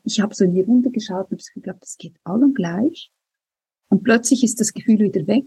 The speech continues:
und ich merke, dieser Mensch in der Mitte ist wieder wie im Kopf. Und dann hat es so hin und her gewechselt und das war für mich quasi so ein, so eines dieser Schlüsselerlebnisse, wo ich gedacht habe, ja genau,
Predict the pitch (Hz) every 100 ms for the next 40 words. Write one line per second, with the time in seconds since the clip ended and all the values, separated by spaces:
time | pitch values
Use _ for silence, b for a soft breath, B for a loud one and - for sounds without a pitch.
0 | - - 180 - 190 190 - - 180 185
1 | 208 185 175 175 196 - - 196 202 -
2 | 208 254 214 185 - - - _ _ _
3 | _ _ _ _ _ - - 196 196 220
4 | 220 233 269 247 202 220 226 226 214 220
5 | - 254 - 202 202 _ _ 196 190 -
6 | 180 185 - 190 185 185 - _ _ _
7 | _ _ _ _ _ _ 165 - 170 -
8 | 160 160 151 151 - - - 160 190 185
9 | 196 175 175 151 - - 175 185 214 -
10 | 202 190 185 180 185 185 175 185 160 156
11 | - 151 - - 151 254 143 131 143